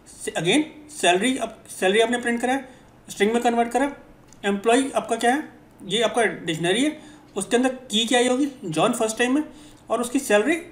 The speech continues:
आपने जो की सैल-, सैलरी है उसकी प्रिंट करा दी। That means जॉन के अंदर अगर आपको कुछ भी प्रिंट कराना है, अगर जॉन स्क्वायर ब्रैकेट के अंदर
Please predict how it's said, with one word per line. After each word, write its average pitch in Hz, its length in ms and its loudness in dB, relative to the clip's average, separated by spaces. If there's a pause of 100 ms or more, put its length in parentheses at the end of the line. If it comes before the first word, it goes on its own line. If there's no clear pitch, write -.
(180)
आपने 285 320 2 (460)
जो 214 140 -6 (600)
की 254 180 6
सैल-, 233 440 0
सैलरी 214 460 4
है 302 100 4
उसकी 339 200 -4
प्रिंट - 440 -2
करा 175 140 4
दी। 160 100 4
That 165 360 -2
means 294 160 8 (540)
जॉन 240 280 4
के 262 80 0
अंदर 254 180 4
अगर 247 140 6
आपको 240 160 -4
कुछ 214 200 -2
भी 247 80 0
प्रिंट 233 220 -2
कराना 233 240 2
है, 277 140 -4 (380)
अगर 208 200 2
जॉन 196 300 4 (280)
स्क्वायर 220 320 2
ब्रैकेट 226 280 -2
के 240 80 0
अंदर 254 200 0